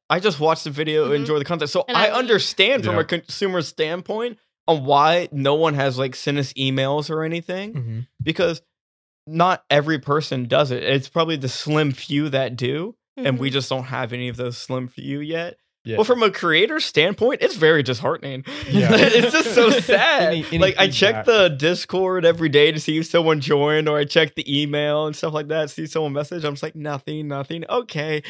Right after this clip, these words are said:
Speaker 1: Depression for, like, five minutes, and then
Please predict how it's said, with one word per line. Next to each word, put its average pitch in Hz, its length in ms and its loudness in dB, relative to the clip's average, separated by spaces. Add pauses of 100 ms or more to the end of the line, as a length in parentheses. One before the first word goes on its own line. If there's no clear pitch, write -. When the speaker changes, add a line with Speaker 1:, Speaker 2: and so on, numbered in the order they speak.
(760)
Speaker 1:
Depression 185 480 0
for, 180 160 -6
like, 175 180 0
five 165 300 2
minutes, 160 380 0
and 131 120 -4
then 131 340 -6